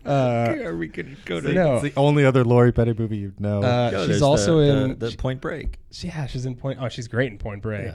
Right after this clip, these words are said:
Speaker 1: And
Speaker 3: Mm-hmm.
Speaker 1: she was also in Orange is the New Black. Really good
Speaker 3: That's
Speaker 1: character.
Speaker 3: not
Speaker 2: Yeah, I couldn't get
Speaker 1: It's not
Speaker 2: through
Speaker 1: a
Speaker 2: that.
Speaker 1: movie. All right, so I think that Madonna probably has to take this award, but I do think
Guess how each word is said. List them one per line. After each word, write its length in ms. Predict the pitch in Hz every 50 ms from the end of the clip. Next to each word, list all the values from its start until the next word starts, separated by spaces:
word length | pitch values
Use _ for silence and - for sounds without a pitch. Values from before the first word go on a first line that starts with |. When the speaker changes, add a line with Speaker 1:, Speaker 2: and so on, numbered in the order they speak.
| - -
Speaker 1:
And 180 | - 101 98 98
Speaker 3:
Mm-hmm. 60 | 92
Speaker 1:
she 80 | 123 165
was 100 | 139 139
also 340 | 135 139 139 - 156 147
in 340 | 139 135 135 131 127 127 123
Orange 260 | - 143 131 131 131
is 60 | 127 123
the 80 | 131
New 80 | 127 120
Black. 320 | 117 110 107 117 147 - - - - _ _ _ _ _ _ _ -
Really 160 | 110 107 107 104
good 80 | 107 98
Speaker 3:
That's 60 | 92
Speaker 1:
character. 300 | 110 104 98 92 90 76 -
Speaker 3:
not 80 | - -
Speaker 2:
Yeah, 360 | 101 101 101 98 98 95 98
I 80 | 98
couldn't 260 | 87 - 101 87 85 82
get 80 | 85
Speaker 1:
It's 100 | 82 -
not 100 | 110 107 110 117
Speaker 2:
through 80 | 113
Speaker 1:
a 20 | 107
Speaker 2:
that. 80 | 104
Speaker 1:
movie. 160 | 101 101 101 - - - - - - - -
All 100 | 135 135
right, 200 | 131 110 98 -
so 380 | - 151 143 135 127 123 - - - - - _ _ _ _ _ -
I 80 | - 127
think 240 | - - 170 170 -
that 80 | 180
Madonna 460 | 147 143 143 135 135 127 127 131 127 123
probably 340 | - - 120 120 120 117
has 180 | 113 110 120 120
to 80 | - -
take 200 | - 131 123 120
this 220 | - 131 123 -
award, 360 | 127 123 123 127 127 131 131 135
but 100 | 127 113
I 40 |
do 220 | 107 110 - 131 131
think 300 | - 139 127 123 117